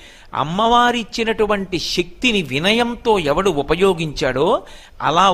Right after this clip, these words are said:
ఉపయోగించేటటువంటి క్రమమునకు భక్తి అని పేరు. తప్ప అసలు ఒక పదార్థం ఒకటి అటువంటిది ఉన్నది అన్న స్థితి ఎరుకలోకి లేకుండా, యాంత్రికంగా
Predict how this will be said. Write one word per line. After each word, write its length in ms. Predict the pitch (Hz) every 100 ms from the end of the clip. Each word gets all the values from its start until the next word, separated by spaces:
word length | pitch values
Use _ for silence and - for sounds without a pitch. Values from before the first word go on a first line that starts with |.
| 147
ఉపయోగించేటటువంటి 1400 | 143 190 233 262 233 247 202 233 220 208 202 190 170 165 -
క్రమమునకు 680 | 160 180 240 233 180 262
భక్తి 420 | 226 160 - - 165 147
అని 160 | 147 147
పేరు. 300 | 139 104 - - - - - - -
తప్ప 260 | 147 - 202 135 135 - - - - -
అసలు 320 | 165 - 254
ఒక 160 | 233 208
పదార్థం 680 | - 139 180 240 240 208 262
ఒకటి 320 | 254 226 220 196 165
అటువంటిది 640 | 185 214 240 226 214 196
ఉన్నది 520 | 156 185 220 208 233 269 - 202
అన్న 220 | 208 214 208 - - - -
స్థితి 460 | - - 233 220 269
ఎరుకలోకి 640 | 185 208 214 254 262 254 185
లేకుండా, 580 | 175 180 208 196 143 117 165 262 - - - - 120
యాంత్రికంగా 880 | 131 147 214 277 285 294 294 277 269